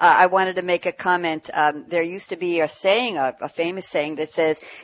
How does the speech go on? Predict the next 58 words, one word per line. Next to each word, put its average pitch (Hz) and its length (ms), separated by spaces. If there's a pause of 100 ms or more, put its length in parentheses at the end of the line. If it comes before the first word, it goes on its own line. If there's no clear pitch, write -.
"If 180 220
you 170 120
do 220 240
what 226 260
you 247 80
love," 160 420
and 160 100
I 160 120
think 170 240
you 196 120
would 185 140
add 160 260
the 156 80
corollary, 160 600
"If 143 100
you 165 80
do 170 140
what 160 80
you 156 100
love 156 200
and 147 100
are 147 40
able 151 200
to 147 80
make 151 180
a 156 60
living 151 300
and 147 100
are 151 80
challenged 151 420
and 147 80
happy 151 240
and 143 80
work 151 180
with 135 100
people 156 260
who 135 60
challenge 190 340
you," 160 80 (280)
all 226 180
of 185 80
that 262 180
good 190 160
stuff, - 440
you'll 196 160
never 185 440
work 156 440
a 147 120
day 135 560
of 135 300
your 135 180
life. 127 340
So 135 220
there's, 156 360
that's 175 380
a 180 60
sweet 170 300
spot. 127 280